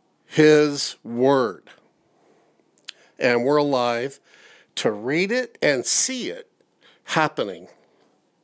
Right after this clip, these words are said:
right there in our newspapers, right there live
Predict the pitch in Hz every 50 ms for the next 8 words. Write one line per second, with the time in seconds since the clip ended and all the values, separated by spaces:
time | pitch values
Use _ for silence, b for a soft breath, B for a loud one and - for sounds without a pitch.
0 | _ _ - 98 113 139 151 151 - - - 151 139 139 139 139 135 131 127 127
1 | 127 127 123 120 - - - 135 123 117 - - 123 117 113 110 - - B B
2 | B B B B B B B B - 90 92 101 107 110 117 123 135 147 156 165
3 | 156 _ - 165 143 131 131 131 127 123 120 127 123 120 117 113 107 101 101 107
4 | 104 101 104 - - - - -